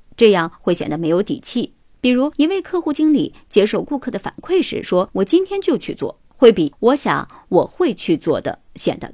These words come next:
更有礼貌和力度。帕克特还表示，不要用道歉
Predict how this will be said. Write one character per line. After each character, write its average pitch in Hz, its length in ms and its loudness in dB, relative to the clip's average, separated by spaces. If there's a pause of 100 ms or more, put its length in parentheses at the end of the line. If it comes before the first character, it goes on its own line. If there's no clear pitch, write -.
更 311 240 2
有 147 160 -4
礼 151 140 -2
貌 147 180 -4
和 123 160 -10
力 160 180 -4
度。 - 180 -8 (440)
帕 349 140 -2
克 330 80 -4
特 311 200 0
还 254 140 -2
表 202 220 -2
示， - 260 -4 (300)
不 320 140 0
要 370 160 0
用 302 200 2
道 277 240 0
歉 - 320 -6